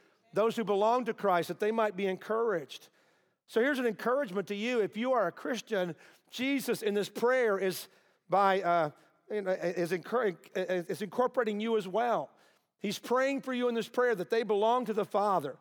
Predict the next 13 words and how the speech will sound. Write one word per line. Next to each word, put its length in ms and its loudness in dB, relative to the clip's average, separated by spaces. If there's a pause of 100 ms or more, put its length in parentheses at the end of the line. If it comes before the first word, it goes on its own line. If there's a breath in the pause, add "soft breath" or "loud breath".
(500 soft breath)
and 100 0
they've 160 2
been 140 0
given 280 0
to 80 -4
Christ. 640 -2 (680 soft breath)
And 100 2
he 60 2
says, 260 2
"I'm 140 2
praying 420 0
for 240 0
you." 300 0